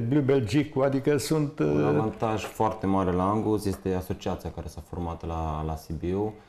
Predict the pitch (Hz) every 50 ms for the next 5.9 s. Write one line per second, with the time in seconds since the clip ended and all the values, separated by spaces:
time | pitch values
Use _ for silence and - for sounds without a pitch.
0 | - - _ - 92 87 82 78 - 95 95 92 104 101 - 98 - 90 82 -
1 | - 92 82 87 85 87 90 90 95 98 107 101 92 85 - - - 95 92 90
2 | 90 87 87 87 87 87 85 82 78 - - - - - 92 104 101 90 90 90
3 | 87 85 85 82 82 78 78 - - _ _ - - - _ _ _ _ _ _
4 | - 95 95 87 82 92 92 90 - - 92 90 90 87 87 87 87 87 87 87
5 | 87 - - 92 87 82 - - - 82 80 80 78 78 78 78 78 76